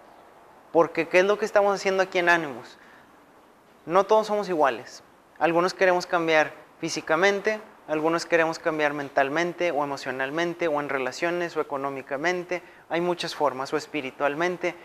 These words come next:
Y lo que buscamos es una frase, una idea, algo que cambie todo. Entonces es para que ustedes apunten algo que les interese, algo que les interese a ustedes,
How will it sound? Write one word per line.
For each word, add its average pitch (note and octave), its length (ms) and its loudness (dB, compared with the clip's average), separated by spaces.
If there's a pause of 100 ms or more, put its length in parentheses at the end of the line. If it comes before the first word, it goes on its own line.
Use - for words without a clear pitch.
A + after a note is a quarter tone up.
(140)
Y D#3 100 -2
lo D#3+ 160 6
que E3 60 0
buscamos F3+ 600 2
es F#3 200 0 (220)
una G3+ 260 2
frase, F3 520 0 (220)
una G3 240 -2
idea, F#3+ 440 0 (500)
algo F3 380 0 (520)
que D#3+ 140 -2
cambie D3+ 320 -2
todo. B2 260 -6 (920)
Entonces E3 460 -2
es E3 120 -6
para F#3 240 2
que - 120 -10
ustedes F3 420 2
apunten D#3+ 580 -6 (520)
algo D3+ 320 -4
que D#3+ 100 -8
les D#3 180 -12
interese, D3+ 540 -2 (760)
algo E3 320 2
que F#3 120 -2
les F3 180 -4
interese D#3 460 -2
a - 20 -8
ustedes, - 600 -6